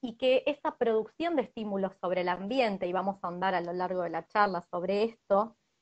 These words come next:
le produce sufrimiento o no, o placer, y que el sufrimiento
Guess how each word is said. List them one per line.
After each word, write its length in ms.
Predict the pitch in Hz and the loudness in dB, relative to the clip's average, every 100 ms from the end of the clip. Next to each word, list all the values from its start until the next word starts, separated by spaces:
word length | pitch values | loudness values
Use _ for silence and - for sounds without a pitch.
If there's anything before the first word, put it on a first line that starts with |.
| _ - | _ 2
le 120 | 247 | 2
produce 760 | 247 277 285 320 - 330 320 - _ _ - | 8 6 6 2 4 4 4 -2 _ _ -8
sufrimiento 1080 | 233 240 254 339 294 226 208 226 233 330 - _ _ | -4 -2 0 2 2 0 0 4 4 2 -6 _ _
o 160 | 202 185 | -2 0
no, 500 | 233 233 220 330 - - | 2 4 4 0 -6 -6
o 120 | 190 | -6
placer, 760 | 170 147 - 254 233 214 269 330 _ _ _ _ _ - | -2 -4 0 2 6 4 2 -4 _ _ _ _ _ -8
y 360 | 262 262 254 - - | -2 0 0 -4 -12
que 360 | 262 - - | -12 -10 -4
el 100 | 277 | -4
sufrimiento 1080 | 269 277 302 311 349 294 233 226 220 240 - | -4 -6 -2 0 2 2 0 2 4 4 2